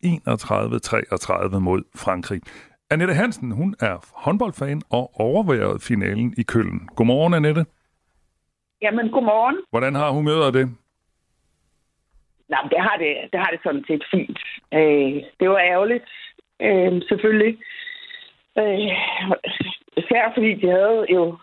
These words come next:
Speaker 2: chancen, men mister den jo reelt set først, øh, sådan til aller, aller sidst.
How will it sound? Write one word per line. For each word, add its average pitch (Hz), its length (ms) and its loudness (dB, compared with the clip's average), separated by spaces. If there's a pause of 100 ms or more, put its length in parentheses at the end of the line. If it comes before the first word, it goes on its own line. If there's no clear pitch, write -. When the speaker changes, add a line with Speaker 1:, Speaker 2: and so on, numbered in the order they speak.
(160)
Speaker 2:
chancen, 208 600 -2 (140)
men 190 200 4 (140)
mister 190 340 2
den 196 100 -2
jo 180 140 2 (300)
reelt 180 320 0
set 180 180 -2 (100)
først, 170 260 -2 (240)
øh, 165 260 0 (140)
sådan - 240 -4
til - 160 -2
aller, - 160 -2
aller - 260 -6 (120)
sidst. 175 300 -2